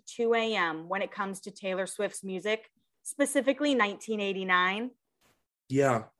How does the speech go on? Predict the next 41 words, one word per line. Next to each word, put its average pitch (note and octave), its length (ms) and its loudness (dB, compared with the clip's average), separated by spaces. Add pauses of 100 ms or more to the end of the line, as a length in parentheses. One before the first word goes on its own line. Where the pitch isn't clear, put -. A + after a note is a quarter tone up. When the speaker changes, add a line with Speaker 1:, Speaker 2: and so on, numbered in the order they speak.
(360)
Speaker 1:
She C#4+ 360 -2
always C4+ 480 8
refers C4 500 6
to, B3+ 100 -6
like, A3+ 300 2 (240)
two A#3 280 -2
A C4 200 2
M, G3+ 460 -2 (480)
um, F#3+ 560 2 (180)
and D4+ 120 2
also D#4 360 2
she's, C#4 200 0
like, A#3+ 220 6
dancing A#3 320 4
around A3 180 0
the G#3+ 60 -4
kitchen. A3+ 360 -2
I'm A3 80 -2
like, G#3 180 -4 (300)
"In A3+ 80 -4
the A#3 100 4
refrigerator A#3 640 6
light G3 420 0
or G3+ 120 -4
nah?" F3+ 460 -2 (380)
Speaker 2:
Right, F3+ 440 8
like, F3+ 260 6 (340)
and F#3 140 8
also, A3+ 280 6
like, G#3 220 4 (640)
kissing F#3+ 420 2
this D#3+ 160 -2
cat. D3 560 -2
I E3+ 60 6
mean, F#3+ 180 12
it F#3 80 10
just, G#3 260 4
it's G3+ 280 6
just F3 180 0
very, E3+ 380 6
like, C3+ 320 6